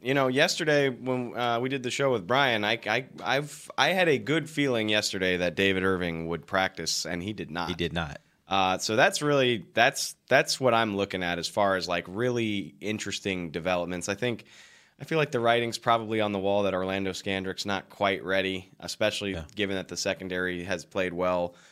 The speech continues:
Speaker 1: No sense in rushing him back. Uh, James Hanna upgraded to limited. Uh, Lyle Collins and Tyron Smith both did something yesterday. So, uh, uh, you know, Bryce Butler, same thing. Like, you kinda get the feeling that everything's sort of rounding into shape,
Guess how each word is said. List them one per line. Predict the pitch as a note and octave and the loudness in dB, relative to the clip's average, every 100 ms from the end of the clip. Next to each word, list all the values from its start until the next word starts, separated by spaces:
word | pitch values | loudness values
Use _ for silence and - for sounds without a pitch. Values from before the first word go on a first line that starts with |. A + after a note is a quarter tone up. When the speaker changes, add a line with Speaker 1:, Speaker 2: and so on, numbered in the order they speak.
| _ | _
Speaker 1:
No | A2 G2+ | -8 -6
sense | G2+ F#2 F2+ | -4 -4 -4
in | |
rushing | F2 F2 F2 | -4 -6 -6
him | F2 E2+ | -6 -4
back. | E2 E2+ F2 - - - _ | 0 0 0 -6 -20 -20 _
Uh, | - F2+ F2+ | -2 0 0
James | F2 G#2+ G2+ | 0 -2 0
Hanna | G#2+ G2+ F#2+ | 0 0 0
upgraded | F#2 - G2 F#2+ G2 | -2 0 0 0 -6
to | |
limited. | F#2 G2 G2 G2 G2 F2+ F#2+ _ _ _ _ _ _ | -6 -4 -2 0 0 -2 -12 _ _ _ _ _ _
Uh, | F#2 F2 | -4 -2
Lyle | F2+ G2+ G2+ | 0 2 2
Collins | G2+ G#2+ G#2 G2+ | 2 0 0 -4
and | G2 | -4
Tyron | G#2 G2 F#2 | -4 -4 -4
Smith | G#2 G2+ G2+ | -4 -4 -6
both | F#2+ G2+ G2 F2+ | -2 -2 -2 -6
did | G2+ E2 | -6 -2
something | - G#2+ G2 F#2+ | -2 -2 -4 -6
yesterday. | G2 F#2+ G#2+ F#2+ F#2+ | -4 -6 -6 -4 -4
So, | F#2+ G#2 F#2+ | -4 -4 -2
uh, | F#2 - F2+ | -4 -6 -10
uh, | - F2+ E2+ F2 | -8 -6 -6 -8
you | |
know, | F2+ | -12
Bryce | D#2+ G2+ G2+ | -2 0 0
Butler, | - G2 F#2+ F#2 | -2 -4 -2 -6
same | F2+ G2 F#2+ | -6 -6 -8
thing. | F#2 F2+ F2+ | -8 -8 -6
Like, | F2+ F2 | -8 -8
you | G2 | -10
kinda | G2+ A2+ A2 | -4 -2 -2
get | F2 F#2+ G2 F2 G#1 C#2 | -4 -2 0 -2 -14 -18
the | F#2 | -18
feeling | - G2 F#2+ F2+ | -8 -4 -4 -6
that | F2 E2+ | -6 -4
everything's | F2+ F#2 E2+ F2+ E2+ - - | -4 -6 -10 -10 -8 -10 -12
sort | - - F#2 | -12 -8 -8
of | E2+ E2+ | -6 -4
rounding | F2 F#2 F2+ F2+ | -4 -4 -6 -8
into | F2+ F2 D#2+ | -10 -10 -10
shape, | - F#2 F2+ - | -4 -4 -4 -8